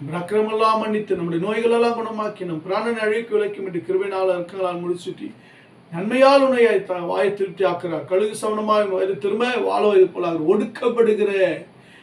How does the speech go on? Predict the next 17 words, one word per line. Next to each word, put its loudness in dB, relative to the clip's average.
யாவருக்கும் 2
கர்த்தர் -4
நீதியின் -4
நியாயத்தை -6
செய்வார். -16
ஒடுக்கப்படுறவர்களுக்கு 0
நீதி -4
நியாயத்தை -4
செய்வார். -12
எப்பொழுது 2
உங்களை -12
சரண்டர் -4
பண்ணுங்க, -6
உங்களை 2
ஒப்பு 4
கொடுங்க 0
ஆண்டவருக்கு, -16